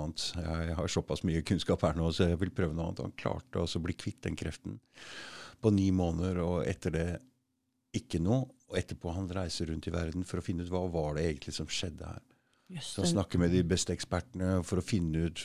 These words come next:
Speaker 1: hva dette var, og, ehm, det er sukker og mel og karbo det går på, som du må egentlig strupe ned, for det,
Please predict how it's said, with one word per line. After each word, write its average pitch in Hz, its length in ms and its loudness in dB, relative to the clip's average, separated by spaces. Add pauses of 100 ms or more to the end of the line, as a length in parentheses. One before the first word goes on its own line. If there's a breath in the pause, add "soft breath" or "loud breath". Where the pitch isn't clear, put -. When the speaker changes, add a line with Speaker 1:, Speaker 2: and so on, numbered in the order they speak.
Speaker 1:
hva 87 180 4
dette 85 240 0
var, 82 300 0
og, 92 460 0 (960 soft breath)
ehm, 78 380 -4 (920)
det 85 220 -2
er 92 80 -2
sukker - 760 -2
og 85 100 -2
mel 82 440 -6
og 82 140 -4
karbo 80 500 -2
det 82 100 -6
går 80 180 -4
på, 82 120 -8
som 87 140 -2
du 85 80 2
må 82 160 0
egentlig 82 360 -4
strupe - 440 -2
ned, 80 140 -6
for 85 100 -4
det, 82 160 -2